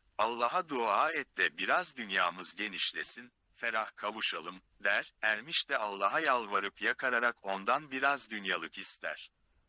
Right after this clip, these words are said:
Kadın odaya girdiğinde bakar ki köşede bir tuğla büyüklüğünde sapsarı bir altın külçe durmaktadır,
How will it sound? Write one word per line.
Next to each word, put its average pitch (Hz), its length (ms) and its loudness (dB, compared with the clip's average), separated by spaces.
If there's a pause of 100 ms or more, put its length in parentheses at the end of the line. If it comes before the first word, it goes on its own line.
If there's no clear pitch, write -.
(680)
Kadın 202 300 -4
odaya 123 380 2
girdiğinde 104 720 -2
bakar 139 360 4
ki 131 160 -8
köşede 95 580 -2
bir 175 140 -4
tuğla 113 500 -2
büyüklüğünde 92 640 -4
sapsarı 95 680 -2
bir 156 120 -8
altın 110 400 0
külçe - 440 -6
durmaktadır, 107 800 -2